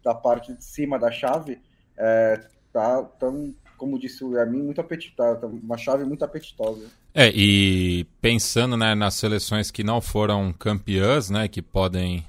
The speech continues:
Speaker 2: é, se somar a esse rol, é, já que só o Japão sobrou, né, acho que o confronto mais interessante é justamente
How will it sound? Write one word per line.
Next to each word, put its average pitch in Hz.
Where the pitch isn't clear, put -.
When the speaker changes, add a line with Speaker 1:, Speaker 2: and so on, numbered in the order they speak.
Speaker 2:
é, 90
se -
somar 92
a 95
esse 92
rol, 95
é, 87
já 95
que -
só 107
o 101
Japão 95
sobrou, 98
né, 110
acho 110
que -
o 101
confronto 123
mais 117
interessante 131
é 139
justamente 147